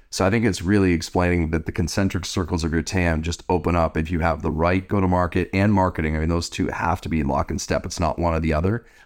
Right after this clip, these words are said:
Leaders and people, which, which I, I got the pleasure of joining and inheriting, um, on my, on my team and within the marketing team, people that really understood it. They were educating me on P L G.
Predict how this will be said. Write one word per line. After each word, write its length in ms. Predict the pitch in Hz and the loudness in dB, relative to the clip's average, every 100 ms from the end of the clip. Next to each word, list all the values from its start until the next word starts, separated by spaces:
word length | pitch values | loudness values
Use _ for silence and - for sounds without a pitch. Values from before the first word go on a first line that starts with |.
| - | -2
Leaders 460 | 95 92 104 113 92 | 2 4 4 2 0
and 120 | 78 | 0
people, 460 | 92 82 98 - - _ _ | 0 0 0 -2 -8 _ _
which, 320 | 98 90 - | -2 -2 -4
which 220 | - 90 76 | -2 0 2
I, 480 | 87 90 90 80 - - - - | 4 4 2 0 -4 -18 -20 -4
I 140 | 87 90 | 0 2
got 220 | 92 - | 2 0
the 60 | |
pleasure 300 | 87 101 87 | -2 -2 0
of 100 | 87 | -4
joining 400 | 78 85 90 90 | -2 0 2 2
and 100 | 85 | 0
inheriting, 680 | 65 78 87 90 95 98 95 - | 0 0 0 2 2 2 0 0
um, 480 | 82 78 78 76 - | 0 2 2 0 0
on 160 | 87 | 0
my, 180 | 85 85 - | 0 0 0
on 180 | 85 | 2
my 140 | 92 85 | 2 0
team 300 | - 92 87 | 0 0 0
and 120 | 78 | -2
within 240 | 82 80 | -2 -2
the 60 | 71 | 0
marketing 400 | 73 80 87 85 | -2 0 0 -2
team, 320 | - 87 82 | 0 0 0
people 240 | - 92 82 | -2 -2 -2
that 100 | 76 | 0
really 300 | 90 90 82 | 2 2 2
understood 420 | 78 80 - 85 | 0 -4 0 0
it. 100 | 104 | 2
They 120 | 85 | 0
were 120 | - | 0
educating 560 | 87 85 87 90 82 73 | -2 -2 0 2 2 0
me 220 | 82 85 | 0 2
on 200 | 73 92 | 0 -2
P 140 | - | 0
L 120 | 87 90 | 0 0
G. 360 | 92 92 107 | 0 0 0